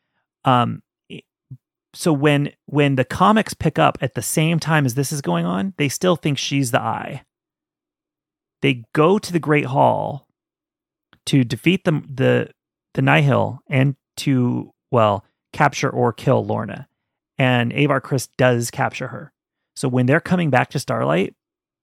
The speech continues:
she has her in custody, and that's why she's like, "We," and they still think she's in charge. And, and I'm guessing we won't, we won't, in the final comic, we'll see where, um,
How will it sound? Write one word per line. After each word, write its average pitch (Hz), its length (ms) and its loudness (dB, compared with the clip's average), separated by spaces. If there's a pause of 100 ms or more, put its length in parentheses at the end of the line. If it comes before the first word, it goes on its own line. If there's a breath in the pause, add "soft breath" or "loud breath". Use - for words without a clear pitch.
she 170 200 0
has 135 260 4
her 113 200 -2
in 110 100 -6
custody, - 440 -10
and 139 120 -4
that's 113 160 -8
why 120 120 -6
she's 117 180 -8
like, 110 260 -6 (200)
"We," 127 200 -4 (120)
and 135 100 2
they 143 80 4
still 165 200 2
think 143 180 2
she's 117 180 -2
in 107 80 -6
charge. - 340 -10 (580 loud breath)
And, 143 200 4
and 151 180 0
I'm 143 160 2
guessing 143 680 0 (680)
we 147 100 4
won't, 147 240 6
we 147 160 -4
won't, - 260 0
in 143 160 2
the 127 100 2
final 135 440 2
comic, 123 560 -2 (360)
we'll 135 340 2
see 127 300 -2
where, 113 360 -2 (220)
um, 110 420 -8